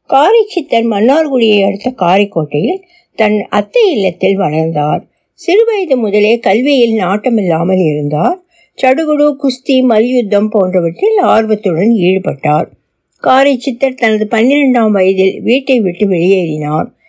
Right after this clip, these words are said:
நாடோடியாக அலைந்தார். இந்தியா முழுவதும் சுற்றினார். பல்வேறு சித்தாற்றல்கள் கைவரப் பெற்றார் என்றாலும், அவற்றை காட்டாமல் சாதாரண மனிதராகவே வலம் வந்தார். திருமணம். தாயின் வற்புறுத்தலுக்கு இணங்கி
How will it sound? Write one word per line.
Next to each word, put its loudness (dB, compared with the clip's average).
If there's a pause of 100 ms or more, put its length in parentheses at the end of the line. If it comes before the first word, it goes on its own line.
(200)
நாடோடியாக 0
அலைந்தார். 0 (140)
இந்தியா 2
முழுவதும் -2
சுற்றினார். -2 (460)
பல்வேறு 2
சித்தாற்றல்கள் -2
கைவரப் 0
பெற்றார் -2
என்றாலும், -2 (220)
அவற்றை 2
காட்டாமல் 0 (120)
சாதாரண 0
மனிதராகவே 0
வலம் 0
வந்தார். -2 (200)
திருமணம். 0 (420)
தாயின் 2
வற்புறுத்தலுக்கு 0
இணங்கி -2